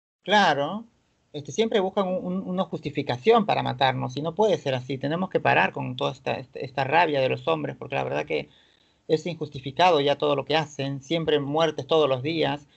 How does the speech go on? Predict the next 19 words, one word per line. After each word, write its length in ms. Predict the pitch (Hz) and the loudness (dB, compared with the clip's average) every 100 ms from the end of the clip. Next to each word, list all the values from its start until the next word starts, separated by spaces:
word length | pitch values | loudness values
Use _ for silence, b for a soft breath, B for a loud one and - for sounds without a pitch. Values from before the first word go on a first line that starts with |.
| _ - | _ -8
y 240 | 135 135 | -6 -6
muertes, 540 | 127 165 190 185 170 _ | 0 2 2 0 -6 _
eh, 160 | 139 127 - | -8 -8 -6
criminales, 760 | 135 135 139 196 233 123 123 | -4 -2 2 4 4 4 0
porque 240 | 127 131 139 | -2 -2 -2
mira, 340 | 147 208 185 | 0 4 4
un, 160 | 160 160 | 4 0
con 220 | 147 156 | 0 0
una, 280 | 185 165 147 | 0 -2 -2
una, 520 | 147 160 165 156 143 | -2 -4 -2 0 0
un, 420 | 143 156 160 - 165 | -2 -4 -6 -6 -6
una 320 | 165 165 156 | -4 -4 -2
piedra 240 | 175 170 | 4 6
de 100 | 147 | 6
cemento 540 | 143 139 226 185 135 127 | 2 0 2 2 -2 0
tirar 200 | 147 160 | 0 0
en 120 | 151 | -2
la 80 | 135 | 2
cabeza, 500 | 139 175 - 151 | 2 2 0 -6